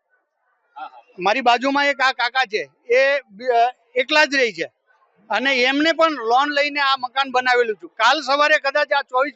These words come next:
પચીસ, પચાસ લાખ રૂપિયાનું મકાન અમારું પડી જાય તો એના માટે કોણ જિમ્મેવાર છે?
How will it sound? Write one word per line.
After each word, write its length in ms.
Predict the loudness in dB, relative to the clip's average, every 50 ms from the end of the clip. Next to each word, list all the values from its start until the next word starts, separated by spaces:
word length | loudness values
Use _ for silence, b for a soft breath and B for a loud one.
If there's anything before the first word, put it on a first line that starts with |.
| _
પચીસ, 280 | -8 -8 -6 -6 -6 -6 -4 -4
પચાસ 300 | -4 0 0 0 0 0 0
લાખ 160 | -2 -2 -2
રૂપિયાનું 380 | -4 -8 -6 -4 -4 -4 -4 -6
મકાન 280 | -8 -4 -2 -2 -2 -2
અમારું 280 | -2 -2 -2 -4 -4 _
પડી 200 | -2 0 0 2
જાય 200 | 2 2 2 0 -2 _ _ _ _ _ _ _ _ -2
તો 60 | 0
એના 200 | 0 0 0 0
માટે 220 | 0 0 -2 -2
કોણ 240 | 0 0 0 0 0
જિમ્મેવાર 440 | 0 0 0 0 2 2 2 0 0
છે? 180 | -2 -8 -12